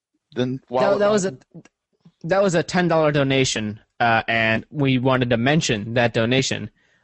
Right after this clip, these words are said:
Speaker 2: but,
Speaker 1: Oh.
Speaker 2: um, yeah, but actually is only, this is our first actual purchased sponsorship.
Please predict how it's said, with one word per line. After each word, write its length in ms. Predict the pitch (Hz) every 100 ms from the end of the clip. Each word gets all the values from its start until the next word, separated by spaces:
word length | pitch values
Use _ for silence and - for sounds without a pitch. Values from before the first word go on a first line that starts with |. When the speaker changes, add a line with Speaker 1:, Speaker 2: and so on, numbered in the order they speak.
| -
Speaker 2:
but, 380 | - 123 117 131
Speaker 1:
Oh. 60 |
Speaker 2:
um, 380 | 113 107 98 98 _ _ _ _ _ _ _ _ _ _ _ _ _ _ -
yeah, 200 | 135 104
but 260 | 117 123 120
actually 760 | 135 131 - 123 113 107 104 _
is 160 | 127 123
only, 560 | 113 110 107 104 101 _ -
this 300 | 131 127 131
is 60 |
our 60 | 131
first 280 | 151 135 -
actual 600 | 139 135 135 113 107 - _ _ _ _
purchased 500 | - 120 107 - -
sponsorship. 720 | - 143 131 107 - 92 -